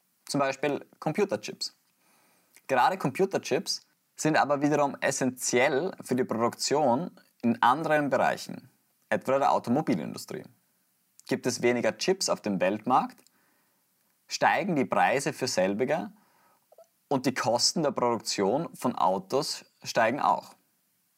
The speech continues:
da die Chips ja auch in der Produktion benötigt werden.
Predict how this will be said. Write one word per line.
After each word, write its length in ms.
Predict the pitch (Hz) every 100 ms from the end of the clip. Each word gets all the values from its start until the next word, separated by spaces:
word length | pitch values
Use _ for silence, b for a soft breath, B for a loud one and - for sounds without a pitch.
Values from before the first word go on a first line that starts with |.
| _ _ _ _ -
da 80 | 101
die 120 | 98
Chips 320 | - 127 -
ja 140 | 131
auch 180 | 107 123
in 120 | 104
der 80 | 110
Produktion 640 | 104 104 92 - 101 101 113
benötigt 420 | 113 90 - -
werden. 300 | - - -